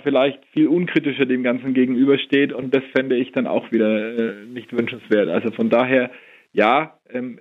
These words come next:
Gewalt ist keine Lösung, aber trotzdem ist es gut, dass eine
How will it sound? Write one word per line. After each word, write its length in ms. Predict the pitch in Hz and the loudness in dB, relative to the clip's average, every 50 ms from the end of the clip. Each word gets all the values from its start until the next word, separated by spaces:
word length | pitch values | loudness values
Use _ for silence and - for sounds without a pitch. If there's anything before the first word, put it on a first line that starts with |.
| - 110 117 117 | -20 -20 -12 -6
Gewalt 380 | - 120 104 107 113 131 131 - | -4 0 2 2 2 2 0 -4
ist 160 | 110 - - | -10 -12 -10
keine 240 | - 123 120 127 120 | -6 -4 -2 0 0
Lösung, 480 | 117 113 127 143 139 143 139 143 139 | 2 2 2 0 0 -4 -6 -8 -10
aber 320 | - - 110 120 120 117 113 | -10 -4 -2 0 0 0 0
trotzdem 640 | - - 127 131 - - - 131 131 131 131 127 - _ _ _ _ _ _ _ _ - | -2 -4 -4 -4 -4 -2 0 0 2 0 -2 -8 -12 _ _ _ _ _ _ _ _ -2
ist 160 | - 139 127 | 0 0 2
es 120 | 131 120 - | 0 -2 0
gut, 280 | - 135 143 151 147 - | 4 4 4 4 4 2
dass 140 | 131 127 123 | 0 0 0
eine 440 | 104 117 127 131 123 120 - - | -2 0 2 2 2 2 0 -2